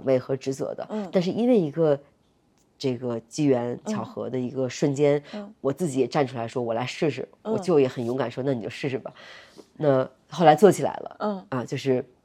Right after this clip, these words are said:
Speaker 1: 那就，我觉得从那时候，那段时间开始，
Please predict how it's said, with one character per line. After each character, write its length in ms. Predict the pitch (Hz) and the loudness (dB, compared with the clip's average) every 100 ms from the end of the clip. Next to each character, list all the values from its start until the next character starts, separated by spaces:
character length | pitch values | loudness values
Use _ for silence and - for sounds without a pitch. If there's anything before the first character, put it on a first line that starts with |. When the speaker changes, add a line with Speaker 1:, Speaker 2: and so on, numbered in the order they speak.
| _ _ | _ _
Speaker 1:
那 120 | 156 | -4
就， 300 | 127 135 127 - _ _ _ _ - | 0 2 0 -4 _ _ _ _ 0
我 100 | 143 | 4
觉 80 | |
得 60 | 156 | 4
从 200 | - 139 | 2 0
那 140 | 190 | 2
时 140 | 180 139 | 2 -4
候， 80 | - | -2
那 100 | 175 | 0
段 160 | 175 | 0
时 160 | 147 135 | -2 -2
间 140 | 135 | -4
开 160 | 131 139 | -4 -10
始， 220 | - 127 | -10 -10